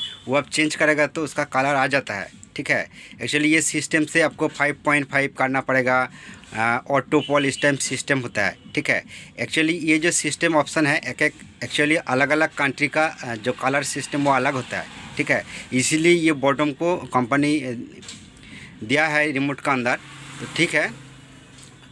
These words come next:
तो दोस्तों, आज का प्रॉब्लम ये नहीं है, ठीक है। और remote से आप color change कर सकते हो black एंड व्हाइट प्रॉब्लम होने के बाद,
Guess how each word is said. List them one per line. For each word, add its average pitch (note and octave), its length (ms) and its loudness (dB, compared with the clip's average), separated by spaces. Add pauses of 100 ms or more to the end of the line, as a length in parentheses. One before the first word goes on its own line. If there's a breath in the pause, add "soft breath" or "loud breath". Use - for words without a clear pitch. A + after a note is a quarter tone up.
तो C#3+ 80 0
दोस्तों, D3+ 340 2
आज C3+ 160 0
का F3+ 100 -2
प्रॉब्लम E3 380 2
ये D#3 140 4
नहीं C3 240 0
है, F2+ 140 -8 (240)
ठीक D3+ 140 -2
है। G2+ 160 0 (360 loud breath)
और A#2 80 0
remote D#3 300 4
से - 140 2
आप E3 120 0
color D#3+ 320 0 (400)
change D3+ 240 0
कर D#3 160 0
सकते - 380 -4
हो C#3+ 100 0
black B2+ 340 0
एंड C#3+ 100 2
व्हाइट C#3 200 2
प्रॉब्लम C3 600 -2
होने B2+ 180 0
के C3+ 120 0
बाद, A#2+ 300 2